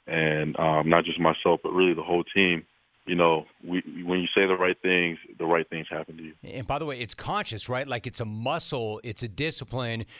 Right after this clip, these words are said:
Speaker 2: You can develop it other than letting your mind control you and kinda running off amok. You can learn to control your mind, but you have to work at it, right? It's like a muscle.
Speaker 1: Yes. Yes,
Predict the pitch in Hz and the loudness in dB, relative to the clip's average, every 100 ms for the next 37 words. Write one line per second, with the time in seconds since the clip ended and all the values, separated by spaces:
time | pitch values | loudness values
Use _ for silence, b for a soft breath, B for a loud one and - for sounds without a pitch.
0 | B 131 135 131 110 95 151 156 131 120 | B -8 -6 -6 -4 0 0 0 -2 -6
1 | - 147 147 151 131 127 131 131 123 110 | -4 -4 -2 -2 -4 -4 -4 -4 -6 -6
2 | 104 120 135 127 123 107 139 123 117 120 | -4 -2 -4 -6 -8 -8 -4 -4 -2 -4
3 | 127 120 113 B B 110 - 139 110 104 | -4 -4 -8 B B -8 -4 -4 -4 -6
4 | 117 127 117 113 120 - 104 98 127 135 | -4 -4 -4 -2 -4 -4 -8 -2 0 0
5 | - - b b 120 143 151 123 131 143 | -4 -14 b b -8 -6 -6 -4 -4 -4
6 | 135 123 - 135 127 113 110 127 127 117 | -6 -6 -6 -4 -4 -4 -4 -2 0 -2
7 | 101 127 110 107 123 - 107 95 127 113 | -4 -6 -4 -4 -4 -4 -6 -4 -4 -4
8 | 95 92 95 110 - 123 104 101 127 120 | -6 -6 -4 -4 -4 -6 -6 -4 -4 -4
9 | 90 - _ _ 78 73 - - - - | -10 -16 _ _ -6 -6 -6 -14 -16 -20
10 | _ _ 85 85 | _ _ -4 -2